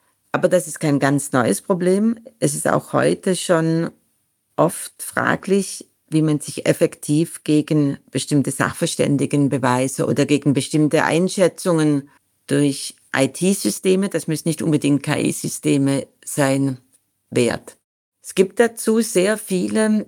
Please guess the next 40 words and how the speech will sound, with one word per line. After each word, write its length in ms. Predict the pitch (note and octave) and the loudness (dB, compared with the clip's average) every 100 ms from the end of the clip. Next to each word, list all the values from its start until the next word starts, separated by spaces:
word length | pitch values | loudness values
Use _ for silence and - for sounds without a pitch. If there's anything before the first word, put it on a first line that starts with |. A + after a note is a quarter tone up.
| - | -2
innovative 760 | E3+ E3+ D3+ D3+ - C#3+ - | 2 2 0 -2 -4 -4 -2
Ideen 640 | - C3+ C3 C3+ G3 A#3 E4+ - _ _ _ _ | -2 0 2 2 2 0 -2 -10 _ _ _ _
in 240 | - D3 D3 | -2 0 2
den 180 | D3+ D3+ | 0 -2
verschiedenen 500 | D#3+ - F#3+ G#3 G3+ | -4 -4 -2 0 0
Staaten, 460 | - G3 G#3 - | 0 0 0 0
in 140 | A3 D#3+ | 0 2
denen 220 | D#3 D#3 | 2 2
man 140 | C#3+ | 0
das 160 | C#3 C#3+ | 0 -2
schon 180 | D3+ C#3+ | 0 2
mehr 180 | C3+ | 0
einsetzt. 680 | - C#3+ F3 A3+ G#3+ - - _ _ _ _ _ _ _ _ _ - | 0 -2 0 -2 -2 -6 -16 _ _ _ _ _ _ _ _ _ -18
Es 100 | - | 0
gibt 220 | E3+ - | 0 2
beispielsweise, 1040 | C3+ C#3+ G3 - G#3+ - - E3 F3+ F3+ | 2 2 0 0 0 0 0 2 2 2
und 80 | E3+ | 2
das 80 | D#3 | 2
ist 80 | - | 0
ja 140 | - | 0
auch 40 | |
eine 160 | D#3+ D#3+ | 2 2
Diskussion, 560 | D#3 D3+ - C#3+ D3 C#3+ | 0 -2 -4 0 2 2
die 140 | B2+ | 2
Deutschland 580 | B2 B2+ D3+ - G3+ F#3+ | 2 2 0 0 0 2
erreicht 500 | - F3+ F3+ F#3 - | 0 0 0 0 -2
hat, 200 | G3 - | -2 0
über 140 | - | -2
die 100 | - | -2
sogenannten 760 | - C3 B2 D3 B2+ C3+ - C3+ | 0 0 2 0 0 0 0 0
EncroChat-Fälle. 1400 | - E3 F#3 - F#3+ F#3+ F#3+ - G3+ - - G3 F#3+ G#3 | 0 0 0 -2 0 0 -2 -2 -2 -6 -2 0 2 0
Ich 140 | G3 | 0
weiß 100 | - | 0
nicht, 120 | D#3+ E3 | 2 0
ob 100 | - | 0
Ihnen 240 | D#3 D3 | 0 2
die 120 | C3+ | 0
bekannt 460 | C3 A#2 C#3 D3 D#3+ | -2 -2 0 0 0
sind. 380 | - A3 B3+ - _ _ _ _ _ | 0 0 0 -6 _ _ _ _ _
EncroChat, 800 | E3 G#3+ A3+ A3+ G#3 - G3 F#3 | 0 0 0 -2 -2 0 0 0